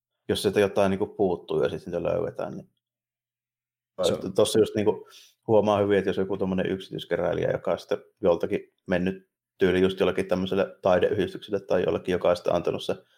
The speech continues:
Speaker 1: museoon, niin mekin kohtaa, missä sekin olisi voinut ihan hyvin niinku häippäistä vaan johonkin ja
Speaker 2: Niin.
Speaker 1: vai ei enää mitään siitä sen jälkeen. Esimerkiksi sille, että mä voin kuvitella, että se alkuperäinen keräilijä, joka sen on niinku ostanut, niin se on potkaissut tyhjää jo aikaa sitten.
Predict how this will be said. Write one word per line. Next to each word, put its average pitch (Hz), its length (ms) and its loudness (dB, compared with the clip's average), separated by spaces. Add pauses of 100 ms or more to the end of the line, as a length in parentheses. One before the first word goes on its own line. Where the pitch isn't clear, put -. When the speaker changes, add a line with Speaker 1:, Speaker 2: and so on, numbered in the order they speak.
(380)
Speaker 1:
museoon, 90 540 4
niin - 160 -8 (1600)
mekin 98 260 -2
kohtaa, 92 380 0
missä 92 160 -10
sekin 95 220 -8
olisi 92 140 -8
voinut 90 220 -6
ihan 92 180 -2
hyvin 92 240 -4
niinku 90 160 -6
häippäistä 90 520 -2
vaan 73 160 -2
johonkin 90 340 -6
ja 90 80 -2 (320)
Speaker 2:
Niin. 165 140 6
Speaker 1:
vai 139 220 4
ei 101 60 4
enää 101 400 -4
mitään 98 300 2
siitä 98 160 -2
sen 92 100 -2
jälkeen. 95 200 -4
Esimerkiksi 95 240 -4
sille, 98 140 0
että 95 140 -2 (320)
mä 101 120 0
voin 107 120 2
kuvitella, 107 320 2
että 98 80 -2
se 113 60 -2
alkuperäinen 98 500 2
keräilijä, 90 440 0
joka - 220 -4
sen 87 140 -10
on 87 100 -10
niinku 90 200 -2
ostanut, 90 240 -2
niin 82 60 -6
se 87 60 -6
on 87 60 -10
potkaissut 95 380 -4
tyhjää 87 320 -2
jo 82 120 4
aikaa 80 380 2
sitten. - 360 -12